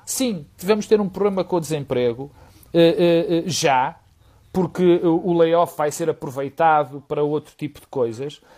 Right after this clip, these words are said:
mas, eh, também tem novidades, que também, mais uma vez, não são boas. O desemprego que agora vamos começar a ter vai ser uma brincadeira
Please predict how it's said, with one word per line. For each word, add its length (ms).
mas, 460
eh, 280
também 260
tem 180
novidades, 640
que 140
também, 320
mais 260
uma 120
vez, 200
não 140
são 180
boas. 480
O 100
desemprego 560
que 140
agora 380
vamos 240
começar 420
a 80
ter 240
vai 160
ser 160
uma 160
brincadeira 880